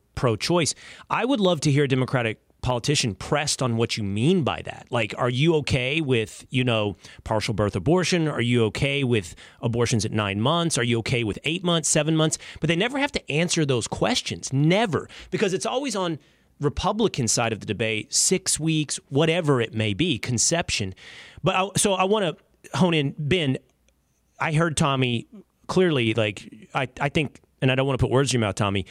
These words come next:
you would be opposed to a federal, uh, an effort for a federal ban on abortion. Where are you, Ben?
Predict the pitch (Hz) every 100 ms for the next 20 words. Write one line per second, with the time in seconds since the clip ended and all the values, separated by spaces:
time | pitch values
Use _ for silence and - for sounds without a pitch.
0 | - - 143 151 135 120 - - 170 156
1 | 131 - - 117 113 - 135 131 123 120
2 | - 139 - 151 - 170 - 170 - 135
3 | - 139 131 127 120 120 110 95 151 151
4 | - - - - _ _ _ - 143 214
5 | 160 175 104 90 113